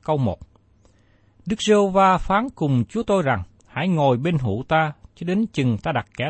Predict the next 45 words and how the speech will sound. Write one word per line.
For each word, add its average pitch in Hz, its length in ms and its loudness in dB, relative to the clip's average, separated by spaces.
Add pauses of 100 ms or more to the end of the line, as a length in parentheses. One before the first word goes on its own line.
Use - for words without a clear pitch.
thù 131 240 -4
nghịch 107 260 -4
ngươi 165 320 0
làm 117 320 -2
bệ 85 300 -10
chân 139 240 0
cho 135 140 -6
ngươi." 127 200 0 (1600)
Thi 220 100 0
thiên 214 220 2
này 147 220 2
rất - 300 -6
nổi 120 160 2
bật, 120 200 -4 (520)
bởi 131 200 0
vì 160 220 0
nó 151 220 0
nói 226 180 0
rõ 127 340 0
thần 107 260 -4
tánh 185 260 -2
của - 120 -10
Đấng 123 160 -4
Christ. - 300 -8 (640)
Các - 180 -10
bạn 120 220 0
không 120 200 -2
thể 165 120 0
nào 151 240 2
chối 208 240 -2
bỏ 143 300 0
thần 110 260 -2
tánh 185 220 -8
của - 160 -8
Ngài. 131 220 -4 (720)
Thánh 247 300 0
Tăng 208 180 2
Ước 220 160 0 (200)
trích - 180 -10
dẫn 127 300 0
thi 196 200 -6
thiên 185 240 0
này 131 120 2
nhiều 113 260 2
lần, 110 160 -2